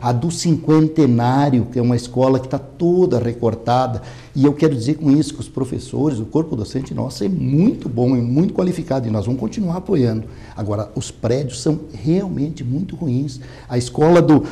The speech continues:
do, do Monte Pascoal é uma escolinha de madeira ainda, feito um pedacinho de cada vez, toda recortada. Nós achamos que quem tem quinhentos milhões pode e deve fazer isso aí. Então, eu tenho um entendimento diferente.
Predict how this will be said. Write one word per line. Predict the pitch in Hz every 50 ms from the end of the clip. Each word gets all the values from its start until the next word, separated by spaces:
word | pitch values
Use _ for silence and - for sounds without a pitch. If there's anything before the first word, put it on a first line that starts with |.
| - - -
do, | 120 117 147 139 135 131 127 127 - -
do | - 113 131 123
Monte | 120 123 139 170 196 208 - 160
Pascoal | - - 135 120 - - - 120 127 139 143 147 147 - - - -
é | - 160
uma | 147 160
escolinha | 156 - - 160 156 165 170
de | 165 170
madeira | 156 160 143 131 104 104 139 165 185 151
ainda, | 120 110 117 143 143 131
feito | - - 151 151 151 - 151
um | 127 - - - - 131
pedacinho | 127 - 156 127 123 - - - - 185 202 202 190
de | 135 123
cada | 120 - 135 127 110 104
vez, | 98 107 127 147 - -
toda | - - 180 202 185 170
recortada. | 131 123 123 123 - 117 107 98 - - 117 131 143 143 123 - - - - - - - - -
Nós | 143 135 156 175
achamos | 220 208 - 196 202 202 190
que | - 185 151
quem | - 156 147 135
tem | - 143 135 123
quinhentos | 120 127 123 120 117 117 110 - -
milhões | 110 107 95 90 92 95 95 104 123 156 202 226 185 - - - - - - - -
pode | - 147 127 120 120 120 - - - -
e | - 208
deve | 170 123 120 120 151 175 180 165
fazer | - - 117 104 95 104 104 104
isso | 101 101 - -
aí. | 110 95 - - - - - - - -
Então, | 120 - 139 139 143 139 135 -
eu | 131 131 127
tenho | 127 165 170 190
um | 185
entendimento | 156 - 143 120 107 110 123 139 143 -
diferente. | 151 120 143 165 - 226 208 139 131 131 120 113 113 -